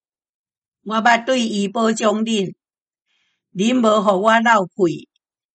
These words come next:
我逐项代志拢对恁讲实在话。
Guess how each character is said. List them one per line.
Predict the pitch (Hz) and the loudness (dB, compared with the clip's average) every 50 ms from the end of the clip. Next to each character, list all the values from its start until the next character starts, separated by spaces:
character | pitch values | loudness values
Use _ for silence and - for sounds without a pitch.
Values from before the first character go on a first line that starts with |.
| _ _ _ _ _ _ _ _ _ | _ _ _ _ _ _ _ _ _
我 | - 196 208 226 240 | -6 0 2 2 2
逐 | 240 | 2
项 | 247 202 190 175 208 202 190 196 190 | 0 -2 0 0 -2 -2 -2 -2 -2
代 | 220 202 190 190 | 0 0 0 -2
志 | - - 214 190 190 | -2 -4 -2 -2 0
拢 | 220 240 254 254 233 | 2 0 0 0 -2
对 | 262 247 240 | -6 -6 -4
恁 | 220 240 240 247 240 | -4 -4 -4 -4 -4
讲 | 240 233 240 247 247 | -2 -2 -2 -2 -2
实 | - 226 190 | -4 -6 -6
在 | - - 175 170 165 165 | -6 -4 -4 -4 -4 -4
话。 | 165 170 190 | -4 -4 -2